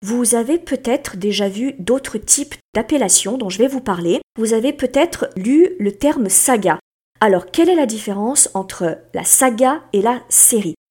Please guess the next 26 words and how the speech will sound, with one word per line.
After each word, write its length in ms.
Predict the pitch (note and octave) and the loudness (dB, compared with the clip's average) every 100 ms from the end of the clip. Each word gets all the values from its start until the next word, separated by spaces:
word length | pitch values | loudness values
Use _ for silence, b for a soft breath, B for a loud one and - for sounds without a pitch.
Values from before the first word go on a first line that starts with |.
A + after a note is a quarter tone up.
| _ _ - | _ _ -2
En 100 | A3 | 0
fait, 300 | - F4+ C4+ | 0 0 2
la 100 | F3 | 2
saga, 760 | - - C4+ G3+ G#3+ B3+ G4 | 4 4 2 0 0 0 -4
c'est 640 | - - - - F#3+ - - | -2 2 4 2 0 -2 2
une 320 | D4+ E4+ F4+ - | 4 4 2 -4
des 220 | F3+ F#3+ | -4 -4
formes 580 | F#3 - A3+ A#3+ D#4+ E4+ - | -4 -2 0 2 0 -4 -6
que 80 | A3 | -6
peut 160 | G#3+ G3 | -6 -8
prendre 400 | - C4+ D#4 - - | -4 -2 -2 -8 -10
la 100 | F#3 | -4
série. 460 | - - A3 E3 - _ _ _ _ _ A3 | 0 0 -2 -6 -10 _ _ _ _ _ 2
Lorsque 320 | C4 C4+ - | 2 2 0
votre 380 | E4 C4 - G3+ | 0 -2 0 2
série, 640 | - C4 B3 A3 D4 - | 2 2 0 0 -4 -4
elle 160 | G#3+ G#3 | -4 2
se 220 | - - | 2 2
passe 580 | G3+ - B3+ E4 - - | 0 2 2 4 2 2
sur 320 | - - G#3+ | -2 -2 -4
plusieurs 640 | - - D4 C#4 C#4+ E4 D#4 | -8 -4 -2 0 4 4 4
générations, 760 | B3 B3+ B3 A3+ G#3+ - F3 - _ _ _ - | 2 2 2 2 2 2 -2 -12 _ _ _ -4
c'est-à-dire 360 | G3+ F#3+ A3+ D4 | 0 2 0 -2
que 120 | G#3 | -2
vous 180 | F#3 G3 | 0 2
allez 160 | A3 | 4